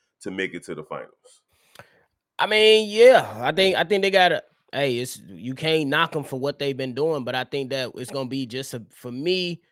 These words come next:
Speaker 2: the regular season, it's very important. You know what I'm saying? You get your seed and everything out.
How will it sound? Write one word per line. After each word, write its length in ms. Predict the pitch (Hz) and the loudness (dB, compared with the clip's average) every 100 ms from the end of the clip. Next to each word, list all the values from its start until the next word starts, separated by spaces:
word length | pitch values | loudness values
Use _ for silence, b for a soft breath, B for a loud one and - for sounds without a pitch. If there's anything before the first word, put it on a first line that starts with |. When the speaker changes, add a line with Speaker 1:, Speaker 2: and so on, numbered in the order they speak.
| _ | _
Speaker 2:
the 60 | 139 | 0
regular 280 | 208 202 | 2 2
season, 560 | 180 - 190 175 175 160 - _ _ _ _ | -4 -6 -6 -4 -4 -4 -10 _ _ _ _
it's 160 | 175 165 | -6 2
very 360 | 170 165 147 | 4 4 2
important. 480 | 131 - 127 82 - _ _ | -2 -4 -10 -12 -16 _ _
You 100 | 110 | -10
know 60 | 131 | -8
what 60 | |
I'm 80 | 135 | -8
saying? 300 | 143 151 143 | -4 -4 -4
You 60 | 131 | -6
get 200 | 151 139 | -8 -10
your 60 | |
seed 300 | - 147 143 | -8 -6 -6
and 180 | 135 135 | -6 -6
everything 480 | 139 131 131 127 139 | -6 -8 -10 -8 -6
out. 240 | 147 - | -6 -6